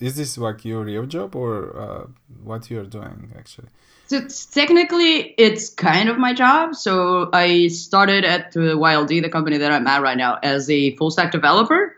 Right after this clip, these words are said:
Speaker 2: By full stack, I mean Node. That's it, just JavaScript.
Speaker 1: Mm-hmm, mm-hmm.
Speaker 2: And, uh, then I started doing a lot of public speaking and blogging and stuff like that, and they put me as a developer advocate.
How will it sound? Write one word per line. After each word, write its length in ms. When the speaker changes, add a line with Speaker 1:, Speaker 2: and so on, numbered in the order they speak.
Speaker 2:
By 100
full 140
stack, 220
I 60
mean 200
Node. 340
That's 180
it, 200
just 200
JavaScript. 460
Speaker 1:
Mm-hmm, 560
mm-hmm. 260
Speaker 2:
And, 400
uh, 380
then 460
I 160
started 300
doing 180
a 60
lot 120
of 120
public 260
speaking 580
and 140
blogging 400
and 100
stuff 220
like 140
that, 180
and 100
they 200
put 200
me 180
as 180
a 140
developer 440
advocate. 560